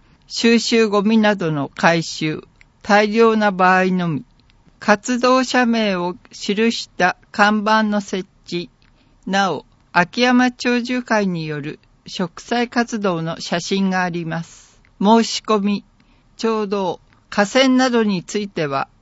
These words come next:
建設課、公園については都市計画課にそれぞれ備え付けてある届け出書に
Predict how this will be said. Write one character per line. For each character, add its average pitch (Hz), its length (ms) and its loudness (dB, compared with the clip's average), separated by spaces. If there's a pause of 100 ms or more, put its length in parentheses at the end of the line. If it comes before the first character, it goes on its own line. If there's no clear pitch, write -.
(140)
建 214 260 0
設 196 400 -8
課、 175 280 -2 (520)
公 233 320 0
園 247 240 6
に 233 140 4
つ - 180 -8
い 240 140 0
て 165 180 -4
は 156 240 -2 (220)
都 196 140 -4
市 - 200 -12
計 220 260 0
画 214 200 -2 (160)
課 208 160 0
に 196 320 -2
そ - 240 -2
れ 220 120 2
ぞ 202 180 -4
れ 165 180 -6
備 196 420 -2
え 202 60 -4
付 - 240 -6
け 214 60 -2
て 180 160 -2
あ 151 120 0
る 143 200 -10 (320)
届 208 400 -2
け 220 40 0
出 208 140 -2
書 202 240 -4
に 202 260 -4